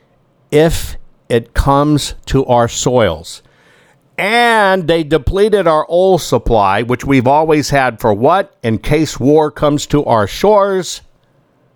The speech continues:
What did they do? Yes, the selected, not elected ones drained it.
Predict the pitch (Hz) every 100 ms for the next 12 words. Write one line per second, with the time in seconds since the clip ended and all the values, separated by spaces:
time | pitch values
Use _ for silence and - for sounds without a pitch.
0 | _ _ _ 98 131 147 110 127 110 117
1 | 107 98 76 - - - - - - _
2 | _ _ _ _ _ _ _ _ - 127
3 | 98 - - - - _ _ _ _ _
4 | _ _ _ _ _ _ _ _ _ _
5 | 113 - 123 131 156 - 180 165 156 -
6 | 147 165 160 143 - 123 117 117 120 120
7 | 117 - - _ _ _ _ _ _ _
8 | - 95 - 98 110 107 95 82 - -